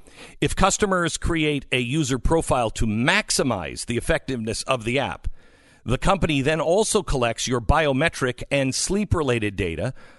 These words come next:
about h-, how you, your child, and any other person that uses the bed, it gets all of their information and it sends it out, including their respiration and heart rate while sleeping.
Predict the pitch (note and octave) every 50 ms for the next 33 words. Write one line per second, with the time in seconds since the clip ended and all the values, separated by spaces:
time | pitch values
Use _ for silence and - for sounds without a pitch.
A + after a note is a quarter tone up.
0 | - - - - D3 C3+ D3+ C#3+ - - - - - - - - C#3+ C#3 - -
1 | - C3+ C3 A#2 A2+ G2+ F2+ F#2 G#2+ C#3 C3 A#2 G#2+ G2+ A2+ D3+ G3+ A3+ - -
2 | - - - - - A2 C3 C3+ B2+ - - - E3 D3+ C3 A2+ G#2+ G#2+ C3 E3+
3 | G#3 - - - - - - B2+ C#3 C#3 - E3+ E3+ F#3+ G3+ G#3 G3+ F#3+ F#3 D3+
4 | - F3 E3 - - C3 B2 C3 - B2 B2 D3+ F3 F3 B2 B2+ B2 A2+ F2 E2+
5 | A#2 G#2 F#2 F2+ C#3+ C#3+ C3 G#2+ G2 G2+ C3 D#3 - - - - - _ _ _
6 | _ _ _ _ _ _ _ _ _ _ _ _ _ _ _ _ _ _ _ _
7 | _ _ _ _ _ _ _ _ _ _ _ _ _ - - - - _ - -
8 | C3 A#2+ C#3+ D3+ B2+ - - - - D3+ E3 F#3+ G#3 A3+ A#3 F#3 G3+ G3 F#3 F3
9 | E3 D3 - C#3 A#2 A2+ A2 G#2+ - A#2 B2+ B2 - _ - - B2 B2 B2 -
10 | - - - - - D#3 F3 E3 D3+ D#3 C#3 B2+ B2 B2+ - - D3 D3 C3+ -
11 | - E3+ G#3 B3 A#3+ B3+ A#3 A3 G3+ F#3 F3 F3 E3 - - D3+ C#3+ C#3+ C#3 C3+
12 | - - C3 B2 A#2+ - B2+ A#2 G#2+ - - C3 B2+ - A#2 A2+ A2+ - - G#2+
13 | G#2+ G#2+ G2 - - - - A2+ A2 G#2 - - C2 A1+ G#1+